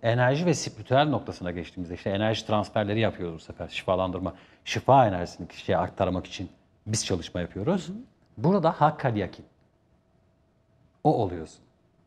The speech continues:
Speaker 1: Bir anda enerjinin ta kendisi oluyorsun. Aslında bu da namazdaki huşu halidir.
Speaker 2: Ya.
Speaker 1: O huşuya gidebilirsen.
Speaker 2: Evet.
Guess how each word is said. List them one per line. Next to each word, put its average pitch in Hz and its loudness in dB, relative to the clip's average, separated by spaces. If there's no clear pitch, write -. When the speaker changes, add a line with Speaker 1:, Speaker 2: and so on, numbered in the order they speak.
Speaker 1:
Bir 151 4
anda 123 2
enerjinin 113 -2
ta 127 -4
kendisi 85 -8
oluyorsun. - -20
Aslında 117 0
bu 123 -2
da 120 0
namazdaki 110 -2
huşu 113 0
halidir. 85 -8
Speaker 2:
Ya. - -8
Speaker 1:
O 104 -2
huşuya 87 -6
gidebilirsen. 82 -8
Speaker 2:
Evet. - -10